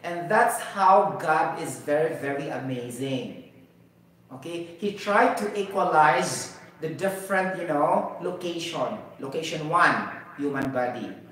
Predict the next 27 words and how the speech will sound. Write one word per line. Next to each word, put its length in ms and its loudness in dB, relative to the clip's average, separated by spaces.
Location 580 -6
two, 260 -2
planet 380 -2
Earth. 320 -8
Location 500 -2
one, 160 2
human 280 0
body 240 2
is 300 -6
micro, 680 -4
meaning 380 -6
in 100 -8
a 40 -6
smaller 520 -2
perspective. 800 -6
And 240 -4
then, 500 2
uh, 200 0
planet 440 0
Earth 260 0
is 260 -8
a 100 -2
macro, 760 -2
in 100 -8
a 120 -4
larger 360 0
perspective. 560 -8